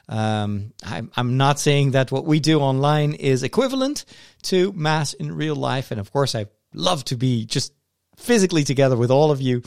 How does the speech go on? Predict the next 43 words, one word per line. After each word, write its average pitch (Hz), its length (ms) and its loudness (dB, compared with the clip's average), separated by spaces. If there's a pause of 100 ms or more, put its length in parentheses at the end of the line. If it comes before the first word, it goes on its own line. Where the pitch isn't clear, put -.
(420)
but 117 360 0 (100)
it 135 160 -6
is 127 280 -2
definitely 107 800 -4 (200)
helping, 95 580 -2 (260)
uh, 98 160 -4
people 107 260 -10
that 98 140 -6
are 127 220 -2
in 143 120 -4
a 113 60 -2
situation 92 500 -10
where 90 100 -8
they 95 100 -10
can't 92 240 -12
go 104 140 -14
to - 160 -20
church. 104 320 -10
And 98 200 -6
the 95 60 -8
reactions 123 560 -2
have 110 220 -8
been, 123 260 0 (420)
um, 113 540 -2 (800)
constantly 160 560 2
just 143 400 -10
very 139 340 2
positive, 101 600 -4
very, 101 380 -6
people 123 240 -8
are 117 80 -2
very 101 240 -2
grateful. 95 500 -8
It's 120 120 -8
not 285 120 -4
a 143 40 -2
very 95 220 -6
big, 85 380 -10 (420)
uh, 80 400 -8
event. 80 400 -10
And, - 200 -14 (580)
you - 80 -14
know, - 180 -18